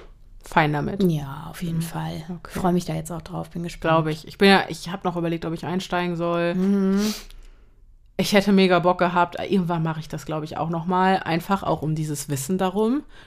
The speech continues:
Speaker 1: kannst auch ein paar Tauchfacts mit uns teilen.
Speaker 2: Ja, soll ich die Horror-Tauchfacts teilen?
Speaker 1: Ja, alles,
Speaker 2: Oh,
Speaker 1: was
Speaker 2: Leute.
Speaker 1: für Nervenkitzel sorgt.
Speaker 2: Also ich hab wirklich, äh,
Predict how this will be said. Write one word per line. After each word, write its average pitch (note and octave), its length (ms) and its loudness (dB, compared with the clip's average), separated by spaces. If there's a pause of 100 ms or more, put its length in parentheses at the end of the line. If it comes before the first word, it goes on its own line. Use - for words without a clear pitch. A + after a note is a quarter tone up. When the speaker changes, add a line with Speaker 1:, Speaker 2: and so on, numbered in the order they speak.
Speaker 1:
kannst E3+ 220 -2
auch E3 80 0
ein E3 80 -2
paar D#3+ 180 -2
Tauchfacts - 1080 0 (420)
mit D#3+ 120 4
uns C#3+ 220 -2
teilen. D3+ 560 2
Speaker 2:
Ja, G3+ 440 0
soll G3+ 120 0
ich - 80 -4
die F#3+ 160 -2
Horror-Tauchfacts C4+ 1300 6
teilen? - 280 8
Speaker 1:
Ja, F3+ 220 10 (300)
alles, A#3+ 260 4
Speaker 2:
Oh, - 40 2
Speaker 1:
was A#3+ 160 8
Speaker 2:
Leute. A#3 200 10
Speaker 1:
für G#3 120 8
Nervenkitzel F3 600 0
sorgt. D#3+ 240 2
Speaker 2:
Also A#3+ 160 6
ich B3 220 4
hab B3 100 0 (180)
wirklich, A#3 600 2
äh, G3+ 400 4